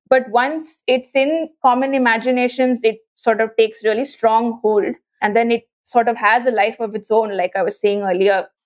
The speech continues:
You know, you see lots of people are doing lots of amazing things around us, right? But you still see only certain things catch a lot of momentum, and some issues stay on the sidelines for a really, really long period of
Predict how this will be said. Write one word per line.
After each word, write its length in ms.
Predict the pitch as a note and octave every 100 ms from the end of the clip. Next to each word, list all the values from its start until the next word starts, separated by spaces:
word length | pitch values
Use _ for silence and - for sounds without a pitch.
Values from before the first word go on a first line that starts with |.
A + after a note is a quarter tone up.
| _
You 100 | A#3
know, 200 | A3 A3+ -
you 120 | A#3+ B3
see 500 | B3 C#4+ C#4+ C#4 _ _ _ _ _ A3
lots 260 | A#3 A#3
of 100 | D#4+
people 240 | D4 C#4 C4+
are 60 |
doing 180 | A3+ A#3
lots 180 | G#3+ A3
of 80 | B3
amazing 440 | G#3+ G#3 A3+ A3
things 240 | G3+ G3+
around 300 | G3 F#3+ F3
us, 220 | - - -
right? 200 | - C#4+ _ _ _
But 200 | A#3 A#3
you 140 | B3+ B3+
still 360 | - C#4+ D4
see 640 | D4 C4+ C4 B3+ C4 B3 _ _ _ _ B3
only 220 | C#4 D#4+
certain 560 | D#4 A#3+ A#3 D#4 D4+
things 500 | C#4+ C4+ C4+ C#4 - -
catch 480 | G3 A3 - - - G#3+
a 80 |
lot 260 | G3+ F#3+ A3
of 140 | A#3+
momentum, 640 | A3+ A3+ A3+ A3+ B3+ C#4 C#4+ _ _ _ _ _
and 520 | A3+ A3+ A3+ A3 G#3+ - _
some 340 | - C#4 C#4 D4
issues 440 | C#4+ D4+ D4+ C#4+
stay 320 | - C#4+ D4+
on 280 | D4+ C4 B3+
the 220 | B3 G#3+
sidelines 720 | A3+ G#3+ G3+ G3+ A3+ A3+ A3+ -
for 80 |
a 180 | A3 A3
really, 480 | A3 A3 C4 C4+ B3
really 280 | G#3 A3+ A#3+
long 300 | G#3 G3+ G#3
period 220 | G3+
of 80 | F#3+